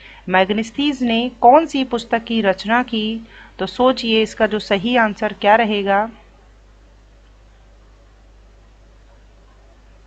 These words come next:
तो फटाफट से जो है वो आंसर देते चलिए।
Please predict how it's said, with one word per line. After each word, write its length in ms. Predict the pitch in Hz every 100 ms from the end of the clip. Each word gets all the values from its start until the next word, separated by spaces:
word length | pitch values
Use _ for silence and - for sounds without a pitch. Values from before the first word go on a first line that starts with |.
| - - -
तो 60 | 185
फटाफट 500 | 208 220 226 269 262
से 160 | 247
जो 140 | 220 220
है 80 |
वो 140 | 214 226
आंसर 400 | 202 196 185 240
देते 320 | 220 220 220
चलिए। 520 | 220 196 214 208 226